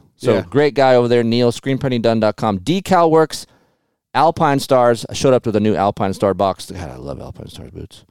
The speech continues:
Speaker 2: They're those
Speaker 1: Tech sevens. No hate comms on Tech tens. I like Tech tens, but Tech sevens are nice. They don't, no break-in period. Just slide right in there. Feel really good. That's, uh, the boot of Steve Mathis.
Speaker 2: He likes the seven.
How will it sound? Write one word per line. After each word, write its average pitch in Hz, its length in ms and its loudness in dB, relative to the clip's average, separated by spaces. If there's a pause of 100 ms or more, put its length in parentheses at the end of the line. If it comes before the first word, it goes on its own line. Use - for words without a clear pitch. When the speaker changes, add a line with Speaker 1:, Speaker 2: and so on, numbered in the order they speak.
Speaker 2:
They're 113 140 -14
those 117 360 -10 (380)
Speaker 1:
Tech 139 220 0
sevens. 135 420 0 (460)
No 120 200 2
hate 160 200 0
comms 127 260 -2
on 110 100 0
Tech 117 220 -2
tens. 90 380 -4
I 101 100 0
like 123 240 0
Tech 92 180 -4
tens, 85 260 -10
but - 140 -6
Tech 175 200 -4
sevens 143 280 -2
are 113 60 -2
nice. 107 280 -2
They 90 80 -2
don't, 98 320 -6 (240)
no 98 180 -2
break-in 104 480 -2
period. 95 400 -2
Just - 280 -14
slide 92 380 -4
right 95 200 0
in 95 140 -2
there. 92 280 -4 (120)
Feel 87 220 -6
really 90 220 -2
good. 87 260 -4
That's, - 360 -10
uh, 82 320 -4 (100)
the 95 80 -8
boot 101 260 -2
of 87 200 -4
Steve 90 220 -8
Mathis. - 520 -12 (460)
Speaker 2:
He 117 120 -10
likes 117 240 -4
the 131 60 -6
seven. 139 400 0